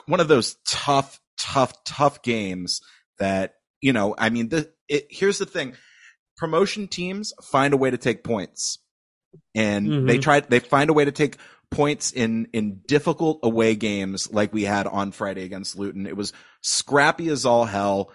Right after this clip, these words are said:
Speaker 1: We weren't getting calls going our way. I,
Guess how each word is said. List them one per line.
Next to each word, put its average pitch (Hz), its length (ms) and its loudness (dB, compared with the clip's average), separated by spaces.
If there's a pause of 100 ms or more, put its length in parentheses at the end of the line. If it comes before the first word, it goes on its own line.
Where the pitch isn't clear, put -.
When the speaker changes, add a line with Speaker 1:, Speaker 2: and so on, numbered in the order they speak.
(140)
Speaker 1:
We 107 120 0
weren't 143 280 -4
getting 131 260 -2
calls 113 400 0
going 113 380 -4
our 104 220 -6
way. 95 540 -8 (400)
I, 104 120 -10